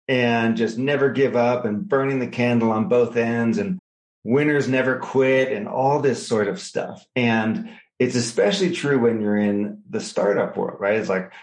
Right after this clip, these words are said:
"Okay, I gotta do everything I can. It's me against the universe,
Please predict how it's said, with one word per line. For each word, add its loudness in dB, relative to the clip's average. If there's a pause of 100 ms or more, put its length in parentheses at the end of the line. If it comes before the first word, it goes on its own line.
(120)
"Okay, 0
I 0
gotta 0
do -2
everything 2
I 0
can. 0
It's -4
me 2
against -2
the 2
universe, 0